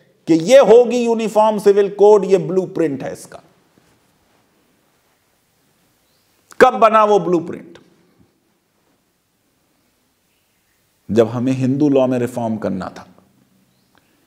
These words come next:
नाइनटीन फ़ोर्टी वन में हमने एक्सपर्ट्स की,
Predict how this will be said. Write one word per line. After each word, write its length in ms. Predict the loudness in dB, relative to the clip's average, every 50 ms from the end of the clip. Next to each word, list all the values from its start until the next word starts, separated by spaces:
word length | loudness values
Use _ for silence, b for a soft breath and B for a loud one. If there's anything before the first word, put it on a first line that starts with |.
| _ _ _ _ _ _ _ _ _ _ -8
नाइनटीन 760 | -4 -4 -2 -2 -2 -2 -2 -4 -4 -6 -6 -4 -4 -4 -4
फ़ोर्टी 520 | -4 -2 0 0 0 -2 -6 -10 -8 -8 -6
वन 300 | -6 -6 -4 -4 -4 -4
में 340 | -4 -4 -4 -2 -2 -2 -2
हमने 640 | -4 -4 -4 -4 -4 -4 -2 -2 -2 -2 -4 -6 -6
एक्सपर्ट्स 800 | -6 -6 -6 -8 -18 -8 0 2 2 4 2 0 -2 -6 -12 -16
की, 500 | -14 -12 -10 -8 -8 -8 -8 -12 b